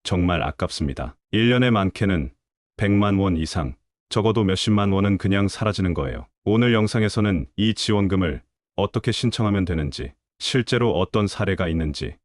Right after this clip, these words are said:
어떤 서류가 필요한지 하나하나 친절하게 알려드릴 겁니다. 어렵지 않아요. 오히려 너무 쉬워서 놀라실 수 있어요. 지원금, 제도의 핵심은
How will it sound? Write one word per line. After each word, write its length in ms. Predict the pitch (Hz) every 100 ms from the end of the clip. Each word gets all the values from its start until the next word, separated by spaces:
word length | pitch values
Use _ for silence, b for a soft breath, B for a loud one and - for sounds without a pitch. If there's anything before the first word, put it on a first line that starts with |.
| _
어떤 340 | - 101 - 113
서류가 440 | - 117 113 113 -
필요한지 640 | - 110 92 85 76 64 -
하나하나 600 | - 117 110 101 98 76 -
친절하게 540 | - 135 120 120 113
알려드릴 440 | 113 98 101 92 95
겁니다. 440 | 85 64 - 58 - _
어렵지 460 | 80 90 95 - 101
않아요. 420 | 87 76 62 - _ -
오히려 520 | 90 95 90 76 - _ _ _
너무 300 | 95 98 107
쉬워서 420 | - 127 110 120
놀라실 400 | 101 92 95 -
수 140 | - 82
있어요. 400 | - 78 62 58 _
지원금, 640 | - 107 101 92 92 71 - _ _
제도의 400 | - 104 107 107
핵심은 500 | 98 - 107 95 65